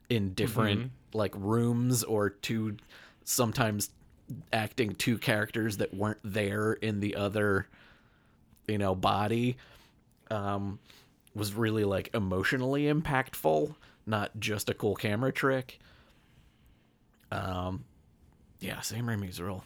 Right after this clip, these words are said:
Speaker 1: real good at making movies.
Speaker 2: I'm looking, I'm looking at a, a clip from the trailer. It looks green to me. Unless I'm completely fucking colorblind. Anyway.
Speaker 1: Yeah.
Speaker 2: Uh,
Speaker 1: <laughs>
Speaker 2: yeah. Top. I, I liked it. Uh, I thought that a lot of the green screen,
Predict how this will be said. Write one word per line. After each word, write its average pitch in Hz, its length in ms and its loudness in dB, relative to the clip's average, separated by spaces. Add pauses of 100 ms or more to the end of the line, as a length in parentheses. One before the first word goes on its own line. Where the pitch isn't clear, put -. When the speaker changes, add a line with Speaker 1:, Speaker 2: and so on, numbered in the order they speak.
(100)
Speaker 1:
real 107 160 -4
good 98 180 -6
at - 80 -8
making 92 260 -8
movies. - 480 -10 (1160)
Speaker 2:
I'm 143 200 2
looking, 196 360 2
I'm 156 180 4
looking 220 280 2
at 220 80 6
a, 190 460 6
a 143 60 -2
clip 180 300 0
from 170 120 -2
the 160 100 2
trailer. 143 500 2
It 101 80 -4
looks 123 280 -2
green 147 320 2
to 135 40 2
me. 135 280 2 (1120)
Unless 127 260 0
I'm 139 80 2
completely 135 460 -4
fucking 143 360 0
colorblind. 98 640 2 (560)
Anyway. 113 340 4 (220)
Speaker 1:
Yeah. 107 300 -2 (720)
Speaker 2:
Uh, 147 360 8
Speaker 1:
<laughs> 185 40 2
Speaker 2:
yeah. 180 260 8 (240)
Top. 175 300 6
I, 160 80 8
I 160 220 10
liked 175 320 8
it. 190 140 6
Uh, 143 240 8
I 147 100 6
thought 160 420 6
that 151 280 6
a 143 160 4
lot 123 460 6
of 120 140 -2
the 131 80 2
green 120 280 0
screen, 123 380 -2